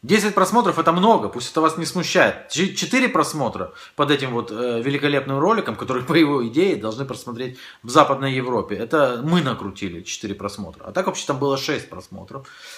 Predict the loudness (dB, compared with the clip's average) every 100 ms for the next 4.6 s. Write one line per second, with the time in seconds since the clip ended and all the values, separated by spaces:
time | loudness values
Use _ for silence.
0 | -4 4 4 4 2 2 2 2 4 4
1 | 4 4 6 6 6 2 0 -2 0 0
2 | -2 -6 -6 -6 -2 -2 0 0 0 -2
3 | -4 -6 -4 -4 -2 0 2 2 2 -2
4 | -4 -4 -4 -6 -10